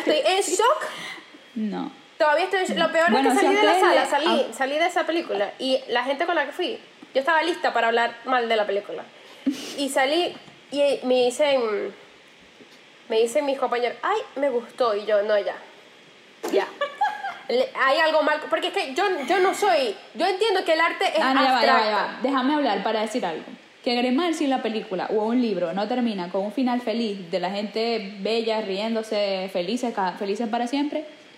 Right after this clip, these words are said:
Speaker 1: ella la descarta por completo.
Speaker 2: No,
Speaker 1: Lo cual
Speaker 2: pero
Speaker 1: es irreal.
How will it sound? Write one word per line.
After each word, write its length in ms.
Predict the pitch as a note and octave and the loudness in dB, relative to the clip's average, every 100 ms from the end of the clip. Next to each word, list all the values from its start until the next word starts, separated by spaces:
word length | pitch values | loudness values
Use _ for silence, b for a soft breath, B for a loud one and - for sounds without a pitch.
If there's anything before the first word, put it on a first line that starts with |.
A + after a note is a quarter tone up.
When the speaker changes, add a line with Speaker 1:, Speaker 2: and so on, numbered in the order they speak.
| B B B - | B B B -2
Speaker 1:
ella 200 | G#3+ G#3+ | 0 0
la 100 | G#3+ | 0
descarta 500 | G#3 - A#3+ C4 A#3+ | 0 -2 -2 -2 -2
por 160 | G#3+ | -4
completo. 460 | F#3 F3 - - - - - - - - - - - | -4 -6 -10 -12 -16 -20 -20 -20 -20 -20 -20 -20 -6
Speaker 2:
No, 100 | B3+ | 0
Speaker 1:
Lo 100 | C4+ | 2
cual 240 | G#3 G#3 G#3 - - | 4 2 0 -6 -4
Speaker 2:
pero 140 | B3 | -2
Speaker 1:
es 180 | D4+ - | -2 -2
irreal. 460 | A#3 G#3+ F#3 D#3 | 0 0 -2 -4